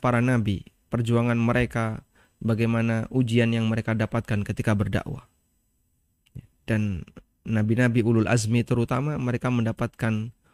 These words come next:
apa? Ujian, tekanan dari umatnya yang sedemikian hebat. Demikian pula kisah Nabi Muhammad sallallahu alaihi wasallam. Ketika beliau ke Taif dilempari batu sampai berdarah,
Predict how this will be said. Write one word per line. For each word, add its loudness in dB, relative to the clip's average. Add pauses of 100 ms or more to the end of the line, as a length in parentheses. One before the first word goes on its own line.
(460)
apa? -4 (520)
Ujian, 4
tekanan 2
dari 2 (160)
umatnya 0 (720)
yang -2
sedemikian 2
hebat. 2 (1700)
Demikian 2
pula 2
kisah 2
Nabi 2
Muhammad 2
sallallahu 0
alaihi 2
wasallam. -2 (720)
Ketika -2
beliau 2
ke -4
Taif 0
dilempari 0
batu -4 (180)
sampai -2
berdarah, 0